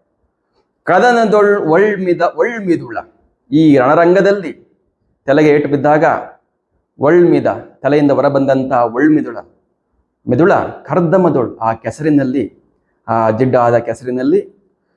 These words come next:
ಜಗುಳ್ದಂಗೆ ಜಾರಿ ಪೋಪುದು. ಈ ರಾಜ ದುರ್ಯೋಧನ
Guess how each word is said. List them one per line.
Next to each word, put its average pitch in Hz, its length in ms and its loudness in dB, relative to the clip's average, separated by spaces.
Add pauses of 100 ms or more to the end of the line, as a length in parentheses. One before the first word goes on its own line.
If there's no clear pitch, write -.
(220)
ಜಗುಳ್ದಂಗೆ 180 840 2
ಜಾರಿ 156 400 0
ಪೋಪುದು. - 600 -10 (640)
ಈ 120 440 0 (120)
ರಾಜ 139 200 2
ದುರ್ಯೋಧನ 131 720 -2